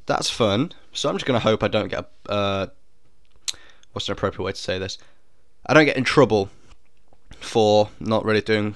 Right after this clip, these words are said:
many notes, hopefully. Um, then the Tuesday. So, the Tuesday, first thing we do on a Tuesday at college is we go to the gym for an hour and a half. Um, but this week, the teacher decided to do a competition,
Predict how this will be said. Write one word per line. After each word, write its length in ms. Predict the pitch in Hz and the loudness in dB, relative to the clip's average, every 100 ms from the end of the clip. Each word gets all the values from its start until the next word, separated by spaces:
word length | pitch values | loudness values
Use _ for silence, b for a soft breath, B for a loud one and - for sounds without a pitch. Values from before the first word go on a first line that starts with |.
| - | -10
many 220 | - 104 104 | -6 -4 -2
notes, 520 | 98 92 - - - - | -4 -4 -8 -10 -12 -16
hopefully. 480 | - 101 - 98 110 - - - - - - - - - - - - - - - - - - - | -6 -6 -4 -6 -6 -12 -20 -20 -20 -20 -20 -20 -20 -20 -20 -20 -20 -20 -20 -20 -20 -20 -18 -6
Um, 400 | 127 127 127 123 - - - - - - | 0 2 0 -4 -16 -20 -20 -20 -20 -6
then 140 | 147 143 | 0 0
the 80 | |
Tuesday. 760 | 139 - 143 135 127 110 85 78 - - - - - - - - - - - | 0 0 2 2 0 -2 -4 -6 -12 -20 -20 -20 -20 -20 -20 -20 -20 -20 -10
So, 380 | - 165 135 117 | 4 8 8 8
the 200 | - - | 2 -2
Tuesday, 560 | - 196 165 117 123 139 | 2 2 4 4 2 0
first 380 | - - 175 165 | -4 8 8 8
thing 100 | 165 | 6
we 60 | 139 | 6
do 100 | 139 | 6
on 80 | |
a 40 | 131 | 6
Tuesday 420 | - 117 107 117 | 4 2 4 4
at 80 | - | 4
college 340 | 127 113 110 | 6 6 4
is 140 | 117 123 | 0 -2
we 60 | |
go 200 | 113 135 | 2 2
to 80 | 135 | 2
the 100 | 127 | -2
gym 340 | - 139 131 | 2 4 4
for 360 | 117 113 104 101 | 2 2 4 4
an 80 | 104 | 0
hour 240 | 101 98 | 0 0
and 100 | 92 | -2
a 20 | 95 | -2
half. 480 | 95 87 95 - - - | -2 -2 -4 -12 -12 -4
Um, 400 | 107 110 107 110 b b b b - | 0 0 -2 -6 b b b b -2
but 160 | 104 | 2
this 280 | 123 170 - | 6 4 4
week, 380 | 104 98 - - - - | 0 0 -4 -12 -16 -8
the 80 | 113 | -4
teacher 280 | - 156 - | 2 2 2
decided 360 | 113 - 127 - | 0 4 4 6
to 80 | |
do 40 | 131 | 2
a 40 | |
competition, 760 | 110 135 123 - 139 131 98 90 | 6 4 4 4 4 4 0 -4